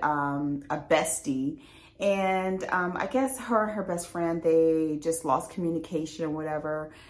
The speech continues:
And, um, she seen that her friend was falling on hard times. Uh, so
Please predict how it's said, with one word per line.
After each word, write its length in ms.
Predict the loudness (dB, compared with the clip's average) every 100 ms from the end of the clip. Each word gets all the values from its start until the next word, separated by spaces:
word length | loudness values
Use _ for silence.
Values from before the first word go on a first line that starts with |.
| -20 -20 -4
And, 420 | 0 2 2 0
um, 280 | 0 0 -2
she 140 | -4
seen 220 | 0 4 4
that 140 | 4
her 140 | 0
friend 380 | -2 -4 -4 -2
was 220 | 0 -2
falling 460 | -4 -2 -2 0 -2
on 200 | -2 -2
hard 280 | -2 -2 -4
times. 720 | -2 0 0 -2 -8 -12 -18 -20 -20 -20 -2
Uh, 400 | 2 4 4 2
so 800 | 0 -2 -2 0 2 2 2 -2